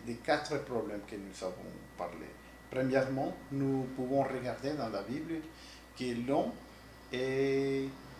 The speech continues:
euh, il est la victime, il pense qu'il est la victime, il a, il, il, il, il, il, il fait les choses comme s'il est la victime. Et, et il a besoin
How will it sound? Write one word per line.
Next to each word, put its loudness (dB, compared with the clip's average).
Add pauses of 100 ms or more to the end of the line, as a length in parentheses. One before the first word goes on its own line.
(280)
euh, 2 (680)
il 0
est 8
la 6
victime, 2
il 0
pense 6
qu'il 2
est 4
la 4
victime, -4 (120)
il 2
a, 4 (340)
il, 0
il, -2
il, 0
il, 0 (160)
il, -4
il -6
fait 6
les 6
choses 6
comme 0
s'il -4
est 2
la 0
victime. -6 (640)
Et, 2
et 2 (160)
il 6
a 6
besoin 2